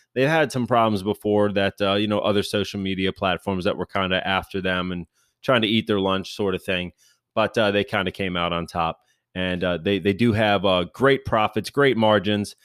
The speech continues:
and overall it is a strong business. And, you know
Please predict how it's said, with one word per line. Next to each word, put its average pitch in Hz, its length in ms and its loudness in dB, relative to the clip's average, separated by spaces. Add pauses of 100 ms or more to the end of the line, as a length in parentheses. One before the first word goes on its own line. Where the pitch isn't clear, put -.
(320)
and 104 160 0
overall 113 520 4
it 101 80 2
is 92 120 -2
a 87 60 -12
strong 92 380 -4
business. 90 500 -2 (460)
And, 90 320 -8
you 101 80 -4
know 90 180 -2